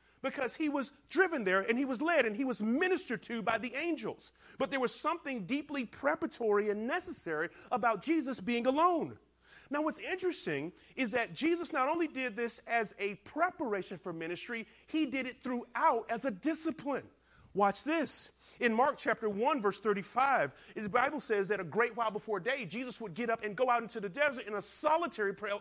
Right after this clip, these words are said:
place and pray. Jesus recognized the virtue. Now, here it is. Jesus? Uh, now, now, hold this passage in one hand. Jesus gets up a great while before day and goes out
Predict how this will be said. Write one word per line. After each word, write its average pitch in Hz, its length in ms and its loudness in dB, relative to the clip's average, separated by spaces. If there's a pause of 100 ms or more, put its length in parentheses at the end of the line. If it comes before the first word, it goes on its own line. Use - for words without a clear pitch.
(120)
place 220 300 -4
and 233 100 -6
pray. 320 380 2 (340)
Jesus 320 440 0
recognized 220 500 0
the 208 80 6
virtue. 170 560 2 (320)
Now, 277 80 -8
here 381 180 0
it 370 100 0
is. 156 100 -6 (260)
Jesus? 370 800 -4 (1000)
Uh, 214 160 2
now, 220 140 2
now, 208 180 2
hold 320 320 4
this 254 180 -4
passage 180 500 -2
in 180 180 -2
one 196 120 0
hand. 127 300 -6 (800)
Jesus 214 640 0
gets 180 220 -2
up 156 100 -2
a 156 40 -4
great 151 240 -2
while 147 160 2
before 139 320 -4
day 113 280 -6 (460)
and 170 200 -2
goes 196 360 4
out 151 240 4